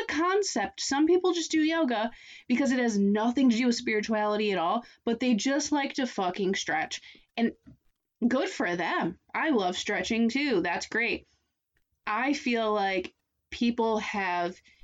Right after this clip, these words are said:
demonized these things because it's either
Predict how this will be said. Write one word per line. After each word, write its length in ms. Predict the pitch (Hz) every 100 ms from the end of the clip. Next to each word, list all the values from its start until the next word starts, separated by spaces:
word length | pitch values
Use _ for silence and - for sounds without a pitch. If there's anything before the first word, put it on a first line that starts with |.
| _ _ _ _ -
demonized 1120 | 226 320 262 196 165 160 160 185 226 - - _ -
these 500 | 185 190 190 262 -
things 880 | - 359 247 131 160 269 - - - _ _ _ _ _ _ _ _
because 440 | 214 202 214 202
it's 260 | 208 185 -
either 680 | - 208 214 208 202 190 190